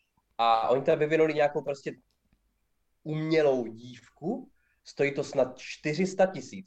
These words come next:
fakt ta cena je úplně neuvěřitelná, ale je to mluvící, reagující, prostě mrkající na podobenina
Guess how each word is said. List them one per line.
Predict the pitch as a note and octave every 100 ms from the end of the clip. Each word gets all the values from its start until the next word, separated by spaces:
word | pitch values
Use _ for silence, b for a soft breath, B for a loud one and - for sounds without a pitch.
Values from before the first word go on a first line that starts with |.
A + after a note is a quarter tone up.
| -
fakt | C3 C#3
ta | C3
cena | - C3
je | C3+
úplně | C3 D#3 D#3
neuvěřitelná, | D3+ C#3 B2 A#2+ A2 G2+ F#2 F2+ - _ _ _ _ -
ale | A#2+
je | C3 C#3
to | D#3+ C#3+
mluvící, | B2+ B2 C3+ E3+ G3 G3+ F#3+ F#3+ G3 F#3+ _ _ _
reagující, | A2 A2+ C3+ D3+ D3+ F3 F3 - E3 E3 D#3+
prostě | D3 C#3 D#3 C#3
mrkající | C#3 C#3 D#3 D3+ - - D3 C#3+ C3+ - _ _ _ _ _ _ _
na | G2+ G2 - - _
podobenina | C3+ C#3 D3 D3+ D#3 D#3 D#3 F#3